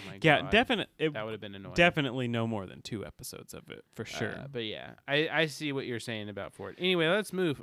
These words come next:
Speaker 1: on.
Speaker 2: But yeah, I, I did really like the episode. Again, I think it's, like, this is another, this is part of a string of really good episodes we have happening right now.
Speaker 1: Oh yeah, very solid.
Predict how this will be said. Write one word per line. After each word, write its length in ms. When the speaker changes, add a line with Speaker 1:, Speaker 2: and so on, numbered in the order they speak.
Speaker 1:
on. 240
Speaker 2:
But 140
yeah, 200
I, 340
I 100
did 240
really 220
like 240
the 140
episode. 720
Again, 600
I 100
think 320
it's, 440
like, 260
this 180
is 120
another, 440
this 180
is 200
part 220
of 80
a 60
string 400
of 140
really 200
good 180
episodes 540
we 60
have 300
happening 380
right 160
now. 240
Speaker 1:
Oh 80
yeah, 220
very 200
solid. 420